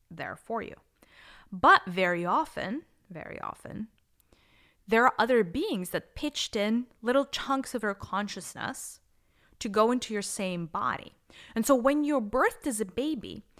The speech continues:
there are multiple streams that are co-joined together that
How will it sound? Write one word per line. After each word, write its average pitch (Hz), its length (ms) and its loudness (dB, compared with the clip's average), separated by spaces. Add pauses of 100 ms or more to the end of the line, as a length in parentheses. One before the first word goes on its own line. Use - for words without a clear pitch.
(240)
there 226 120 6
are 226 60 6
multiple 302 560 2
streams 294 480 -4
that 220 100 0
are 202 60 -2
co-joined 233 1120 -4 (220)
together 208 640 -6 (600)
that 202 200 0